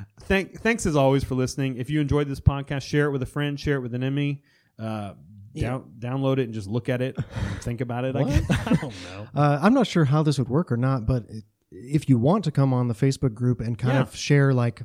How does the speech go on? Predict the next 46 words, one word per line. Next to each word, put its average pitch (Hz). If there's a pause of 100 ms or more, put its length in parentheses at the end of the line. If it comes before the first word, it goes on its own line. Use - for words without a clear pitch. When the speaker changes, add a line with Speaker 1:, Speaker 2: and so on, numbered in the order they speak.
Speaker 2:
maybe 165
not 147
your 127
whole 156
list 156
of 131
things 151
that 147
you're 139
gonna 139
look 139
at 143
this 143
year 151
as 135
far 135
as 117
questions 156
Speaker 1:
Oh, 175
that'd 147
Speaker 2:
about 143
the 113
Speaker 1:
be -
Speaker 2:
Bible, 156
Speaker 1:
cool. 156 (240)
Speaker 2:
but 147
if 147
you 185
wanted 170
to -
put 160
a 139
couple 165
of 165
them, 175 (280)
uh, 120 (100)
one, 160 (240)
uh, 110
people 147
may 135
have 131
answers 123
for 156
you, 120 (100)
uh, 110
that 110